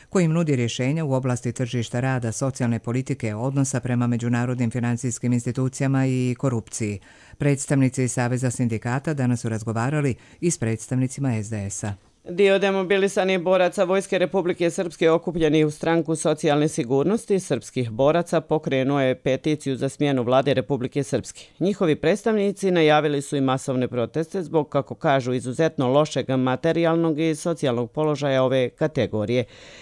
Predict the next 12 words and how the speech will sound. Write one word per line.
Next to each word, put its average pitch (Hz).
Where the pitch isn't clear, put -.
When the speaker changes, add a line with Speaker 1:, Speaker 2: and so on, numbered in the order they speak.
Speaker 2:
Iz 220
vlade 190
je 139
poručio 156
da 143
su 143
sva 160
obećanja 117
ispunjena. 110
Prilog 165
Predraga 117
Vulina. 104